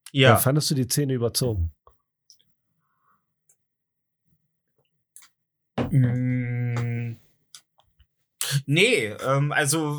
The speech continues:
Speaker 1: weiß ich nicht. Es, es, äh, es fühlte sich nicht disharmonisch
Speaker 2: Okay.
Speaker 1: zum Film an.
Speaker 2: Okay.
Speaker 1: Ja,
Speaker 2: Gut, das
Speaker 1: also
Speaker 2: wollte ich nur wissen.
Speaker 1: Entschuldigung, äh,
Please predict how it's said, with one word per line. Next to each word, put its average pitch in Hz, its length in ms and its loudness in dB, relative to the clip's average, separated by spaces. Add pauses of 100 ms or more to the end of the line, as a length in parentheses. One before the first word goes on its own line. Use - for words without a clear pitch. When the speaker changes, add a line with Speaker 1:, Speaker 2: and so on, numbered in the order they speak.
(320)
Speaker 1:
weiß 190 260 2
ich 156 140 2
nicht. 135 240 0
Es, 139 380 -2
es, 143 280 0
äh, 147 280 2
es 156 180 -2
fühlte 208 320 0
sich 175 180 0
nicht 170 240 -2
disharmonisch 131 640 4
Speaker 2:
Okay. 110 120 4
Speaker 1:
zum 113 200 0
Film 123 280 0
an. 90 260 -2 (200)
Speaker 2:
Okay. 101 220 8 (880)
Speaker 1:
Ja, 107 200 4
Speaker 2:
Gut, - 200 4
das - 100 0
Speaker 1:
also 117 160 6
Speaker 2:
wollte 95 60 4
ich 90 60 0
nur 95 100 2
wissen. 95 80 4
Speaker 1:
Entschuldigung, 143 520 0
äh, 127 220 -2